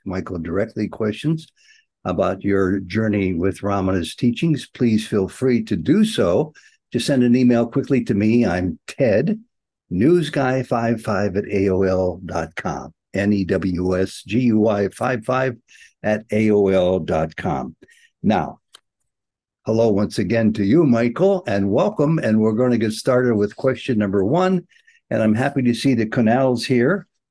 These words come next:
Uh, the first two questions come from Kunal and Gautam,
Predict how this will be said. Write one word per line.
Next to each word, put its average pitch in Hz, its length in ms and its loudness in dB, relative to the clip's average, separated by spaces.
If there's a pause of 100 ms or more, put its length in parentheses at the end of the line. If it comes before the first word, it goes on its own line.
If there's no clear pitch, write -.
(320)
Uh, 110 220 0
the 110 80 0
first 180 260 0
two 165 120 0
questions 123 420 0
come 120 180 0
from 107 200 -4
Kunal 113 420 0
and 101 140 0
Gautam, 117 520 0